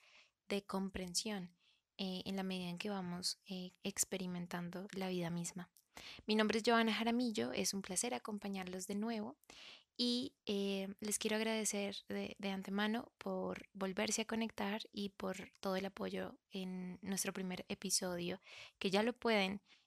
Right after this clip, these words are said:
escuchar si todavía no lo han escuchado por todas nuestras plataformas.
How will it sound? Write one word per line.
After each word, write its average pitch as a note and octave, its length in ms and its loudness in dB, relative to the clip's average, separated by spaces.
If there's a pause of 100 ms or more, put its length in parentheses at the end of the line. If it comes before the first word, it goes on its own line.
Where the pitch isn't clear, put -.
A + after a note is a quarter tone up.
escuchar G#3 640 4
si - 180 -2
todavía F3 420 -2
no F3+ 100 -2
lo F3+ 100 -6
han F#3 80 -6
escuchado F#3 480 -2
por F#3 180 -8
todas E3+ 360 -6
nuestras F3 540 -6
plataformas. G3 760 -2